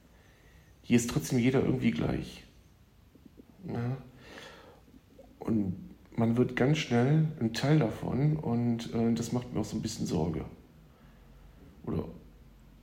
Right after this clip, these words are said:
es flößt mir Respekt ein, dass man sich auch, ich merke selber,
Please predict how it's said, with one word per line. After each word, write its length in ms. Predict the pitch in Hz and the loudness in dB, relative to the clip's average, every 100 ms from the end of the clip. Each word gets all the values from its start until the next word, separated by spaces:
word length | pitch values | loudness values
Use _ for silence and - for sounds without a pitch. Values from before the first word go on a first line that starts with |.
| - - | -20 -12
es 120 | - | -8
flößt 320 | - 131 131 107 | 2 4 4 2
mir 120 | 95 | -2
Respekt 480 | - - - - - | -4 -4 -6 -6 -8
ein, 380 | - 76 - | -6 -6 -6
dass 220 | - - - | -6 -6 -4
man 200 | 87 87 | -4 -2
sich 380 | 85 - - - | -4 -6 -8 -6
auch, 280 | 95 95 - - | -6 -6 -12 -8
ich 140 | 110 | 0
merke 280 | 123 110 120 | 2 2 2
selber, 480 | 110 120 131 123 | 2 2 2 -2